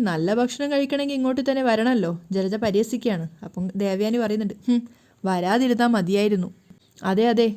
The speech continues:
അതിനുവേണ്ടി ഞാനും നേർച്ചയും വഴിപാടും ഒക്കെ നേർന്നിട്ടുണ്ട്." ജലജയും വിട്ടുകൊടുക്കുന്നില്ല.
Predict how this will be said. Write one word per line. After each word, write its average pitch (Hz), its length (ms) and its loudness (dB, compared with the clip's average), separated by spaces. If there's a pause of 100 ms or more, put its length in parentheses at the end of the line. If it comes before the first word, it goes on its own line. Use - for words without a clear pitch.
(100)
അതിനുവേണ്ടി 220 500 2
ഞാനും 240 400 0
നേർച്ചയും 247 420 -2
വഴിപാടും 240 380 2
ഒക്കെ 240 220 -2
നേർന്നിട്ടുണ്ട്." 214 560 0 (180)
ജലജയും 202 380 0
വിട്ടുകൊടുക്കുന്നില്ല. 240 600 0